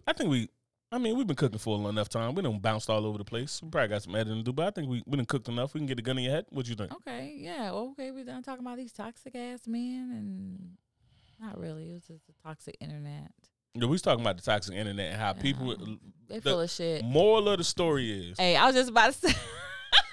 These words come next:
Speaker 1: Yeah.
Speaker 2: Oh, this, this is how they know. Let me tell you, if y'all ever been with me and Legend, if y'all ever been in our presence,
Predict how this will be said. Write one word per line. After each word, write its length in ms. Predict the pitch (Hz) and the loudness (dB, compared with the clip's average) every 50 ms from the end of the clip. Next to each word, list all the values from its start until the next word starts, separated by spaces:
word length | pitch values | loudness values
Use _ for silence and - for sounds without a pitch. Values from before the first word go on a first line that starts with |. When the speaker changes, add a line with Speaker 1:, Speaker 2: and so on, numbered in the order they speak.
| - - - | 2 4 4
Speaker 1:
Yeah. 240 | 127 123 107 90 87 - - - - - | 6 4 4 2 0 -2 -6 -6 -4 -4
Speaker 2:
Oh, 180 | - 302 190 180 | -4 -4 -4 -2
this, 180 | 202 381 - - - - | 0 0 0 0 -2 -6
this 260 | - 226 453 480 480 | 0 2 2 2 2
is 140 | 415 - - | 0 -2 2
how 480 | 339 320 330 339 339 339 339 339 320 - _ _ _ - | 4 6 8 8 8 6 4 2 -2 -10 _ _ _ 0
they 180 | 269 302 294 | 2 2 2
know. 320 | 247 226 233 247 269 294 277 | 4 6 8 10 10 10 8
Let 140 | 285 320 | 6 2
me 60 | 370 - | -2 -4
tell 240 | - 349 262 226 214 | -2 2 2 4 4
you, 160 | 208 196 190 | 4 2 0
if 80 | 196 233 | 2 4
y'all 180 | 277 311 320 - | 4 4 6 8
ever 400 | - 233 254 262 240 254 247 233 | 8 10 10 10 10 10 8 8
been 520 | 202 208 208 214 208 202 196 196 202 208 - - - - - | 8 8 6 8 6 6 4 2 0 -2 -6 -12 -20 -8 -2
with 160 | - 185 170 | 0 0 2
me 220 | 165 175 185 202 202 | 2 2 0 0 0
and 120 | 185 180 | -2 0
Legend, 400 | 170 165 165 160 160 156 151 147 | 2 2 2 2 2 0 -2 -2
if 100 | 151 175 | 0 2
y'all 180 | 202 196 196 - - | 4 4 4 4 4
ever 380 | - 180 190 190 180 185 185 | 4 4 4 4 4 2 2
been 200 | 175 170 170 170 175 | 2 0 0 -2 -2
in 100 | 170 - | -2 0
our 300 | - 151 160 160 160 160 | 2 2 4 4 2 2
presence, 680 | - - - 156 139 131 131 - 120 117 113 - - | -2 -4 -4 -2 -2 -2 -4 -6 -8 -8 -8 -12 -18